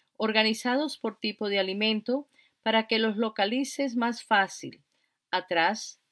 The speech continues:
tiene también un índice alfabético, ideal para tenerlo a la mano en tu cocina y procurar consumir una dieta enfocada en mitigar los as-, efectos del paso del tiempo.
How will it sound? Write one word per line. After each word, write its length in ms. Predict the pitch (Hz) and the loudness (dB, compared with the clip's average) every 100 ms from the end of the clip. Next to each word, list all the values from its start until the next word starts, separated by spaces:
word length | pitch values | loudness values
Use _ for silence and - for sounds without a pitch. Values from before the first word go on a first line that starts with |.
| _ | _
tiene 320 | - 190 175 170 | -4 -2 -2 -2
también 640 | 190 180 202 220 226 214 | -6 -6 -4 -2 -2 -4
un 180 | 196 202 | -8 -6
índice 460 | 202 208 208 - 190 | -6 -6 -8 -6 -6
alfabético, 840 | 170 175 165 180 175 - _ - _ _ _ _ _ _ - | -4 -6 -4 -4 -6 -20 _ -20 _ _ _ _ _ _ -2
ideal 520 | 214 208 196 220 262 | 2 6 8 6 4
para 280 | 254 220 202 | 2 2 0
tenerlo 420 | 185 180 175 190 | -2 -2 -2 -2
a 60 | |
la 120 | 185 170 | 0 0
mano 540 | 190 190 190 214 226 | 0 0 -2 -4 -4
en 180 | 190 180 | -6 -8
tu 100 | - | -8
cocina 640 | 160 160 - 226 156 147 _ _ _ - | -8 -6 -4 -2 -2 -6 _ _ _ -14
y 80 | 214 | -6
procurar 680 | 214 202 202 180 185 214 | -4 -4 -4 2 2 2
consumir 520 | - 226 - 208 208 208 | -2 -6 -4 -4 -4 -2
una 220 | 202 185 | -4 -4
dieta 420 | 190 185 185 185 | -2 -2 -2 -4
enfocada 840 | 180 - 165 - 196 196 202 226 _ _ _ _ 208 | -4 -6 -6 0 0 0 -2 -6 _ _ _ _ 0
en 140 | 233 | 2
mitigar 500 | 247 240 254 220 214 | 2 0 2 4 4
los 240 | 220 - | 0 -4
as-, 360 | 190 - - - - | -6 -6 -16 -14 -2
efectos 880 | 185 175 226 226 - 190 196 - - | -2 0 -2 -2 -4 -6 -6 -8 -2
del 240 | 180 165 | -2 -2
paso 440 | - 170 175 - | -2 0 0 -2
del 200 | 180 160 | -2 -2
tiempo. 560 | 151 165 139 135 - | -6 -4 -4 -6 -16